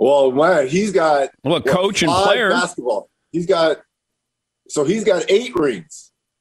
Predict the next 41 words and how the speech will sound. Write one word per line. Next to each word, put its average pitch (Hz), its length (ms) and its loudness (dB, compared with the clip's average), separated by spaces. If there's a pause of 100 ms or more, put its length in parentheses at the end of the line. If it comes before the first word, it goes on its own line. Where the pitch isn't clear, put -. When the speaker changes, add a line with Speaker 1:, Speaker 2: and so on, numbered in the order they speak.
(240)
Speaker 2:
Yeah, 175 160 2
I - 80 2
Speaker 1:
Right? - 100 2
Speaker 2:
think 226 200 0
Speaker 1:
Five, - 80 2
Speaker 2:
so, 254 380 0
right? 208 300 0
Five 185 360 0
and 180 180 0
Speaker 1:
five 175 260 0
as 180 180 0
a 190 40 0
player, 151 680 0
three 156 380 0
as 170 140 0
a 190 80 0
coach. 151 680 -2
Speaker 2:
He's 175 160 -2
all, - 280 -4 (120)
he's 139 120 -2
going 175 200 0
in 170 60 2
as 147 100 0
a 151 100 2
Hall 160 140 0
of 139 80 -2
Famer 156 600 0 (240)
combination. 143 580 0
Speaker 1:
As - 40 -6
a - 20 0
coach. 117 340 0
He's 160 180 -2
going 175 220 2
into 160 140 2
Hall 151 220 0
of 147 80 -2
Famer 139 260 -2
as 117 120 -4
a 110 60 -6
coach. - 500 -4
Speaker 2:
Yeah. 196 180 -2